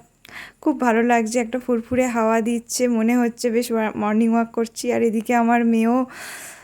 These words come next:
ছবি তুলবে বলে বলছে, "মা, আমাদের আমতা স্টেশনের সামনে আমার একটা ফটো দি-, তুলে দাও।" তো তারপরে দেখো, আমরা হেঁটে যাচ্ছি, ট্রেনও আমাদের এখানে এসে গেছে।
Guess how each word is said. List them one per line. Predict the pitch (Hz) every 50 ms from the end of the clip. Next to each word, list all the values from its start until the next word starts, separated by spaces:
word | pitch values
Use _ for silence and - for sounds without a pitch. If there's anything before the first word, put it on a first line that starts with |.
| - _ _
ছবি | - - 277 214 240
তুলবে | 226 262 262 240 240 254 247
বলে | 247 247 247 254 254
বলছে, | 226 226 233 226 226 - 254
"মা, | 233 233 233 233
আমাদের | 233 226 226 220 233 226
আমতা | 220 208 214 208 233 233
স্টেশনের | 226 - 240 240 226 240 233 240 240
সামনে | 240 - 240 214 214 220 233
আমার | 240 240 240 233
একটা | 233 233 240 - 254 254 233 226 -
ফটো | - - 233 208 - 233
দি-, | 220 202 226 220 214 208 - - -
তুলে | - 247 220 233 240
দাও।" | 208 220 220 247 285 277 - - - - - - _ _
তো | 240 233
তারপরে | 226 226 214 214 220 226 226 233 240
দেখো, | 233 226 233 226 262
আমরা | 262 240 226 233 240 254 254 247 247 - 226 - _ _ _ _ _ _ _ 233
হেঁটে | 214 214 - 247 254
যাচ্ছি, | 226 233 220 220 226 - - - - 269 277 285 - - - - - - - - - - _ _ _
ট্রেনও | - 262 254 240 233 240 254
আমাদের | 254 247 247 240 233 247 240
এখানে | 240 226 226 247 240 240 247 247
এসে | 240 233 - 240 233
গেছে। | 240 233 233 226 - - 277 302